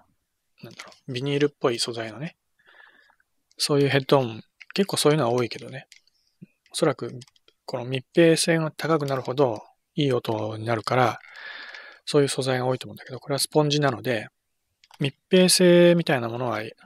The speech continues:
や低くなるけど、こう装着した時の感覚ね。まあ、普通はこうやって耳に直接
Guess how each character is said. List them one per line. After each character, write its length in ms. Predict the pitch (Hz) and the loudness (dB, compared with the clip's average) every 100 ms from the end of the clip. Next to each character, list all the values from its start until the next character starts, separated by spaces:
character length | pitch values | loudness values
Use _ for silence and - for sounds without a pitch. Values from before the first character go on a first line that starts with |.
| _ | _
や 180 | 135 117 | -8 -6
低 220 | - - | -6 -8
く 100 | 127 | -8
な 100 | 120 107 | -10 -10
る 80 | |
け 120 | - 123 | -6 0
ど、 220 | 139 - _ _ _ - _ _ _ _ _ _ _ - - | 2 0 _ _ _ -20 _ _ _ _ _ _ _ -18 -18
こ 140 | - - | -18 -18
う 40 | - - | -16 -6
装 200 | 139 131 | -2 0
着 260 | 135 - | 0 -2
し 60 | 127 | -4
た 140 | 135 | -4
時 200 | 127 127 | -4 -6
の 80 | - | -10
感 180 | - 107 | -14 -14
覚 200 | 113 - | -14 -14
ね。 160 | 151 - | -12 -12
ま 80 | 117 | -12
あ、 140 | 110 - _ 480 _ _ _ _ _ _ _ | -12 -14 _ -20 _ _ _ _ _ _ _
普 60 | - | -16
通 140 | - 135 | -8 -8
は 100 | 127 | -6
こ 100 | 127 | -8
う 40 | - - | -10 -12
や 80 | |
っ 20 | - | -12
て 40 | _ - | _ -8
耳 220 | 135 135 | -6 -6
に 120 | 104 | -6
直 160 | - | -8
接 100 | - | -6